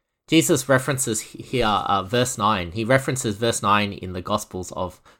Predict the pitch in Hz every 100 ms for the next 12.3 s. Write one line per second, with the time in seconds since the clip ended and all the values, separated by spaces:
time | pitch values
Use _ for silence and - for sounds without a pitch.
0 | _ - 104 - 104 98 - 90 85 85
1 | 98 104 85 82 _ - - - _ _
2 | _ 90 87 - 117 - 143 120 120 -
3 | - 143 107 104 104 104 107 123 123 92
4 | - 98 98 95 101 - 90 104 107 90
5 | 92 101 104 107 - 117 101 92 90 107
6 | - 101 - 87 95 90 92 87 85 85
7 | 90 - 143 147 _ _ _ _ _ 98
8 | 107 110 104 92 117 127 98 98 85 101
9 | 98 - 85 87 - 90 - 85 - 78
10 | 78 - 95 98 82 80 80 _ _ _
11 | _ _ _ _ _ _ _ _ _ 117
12 | - -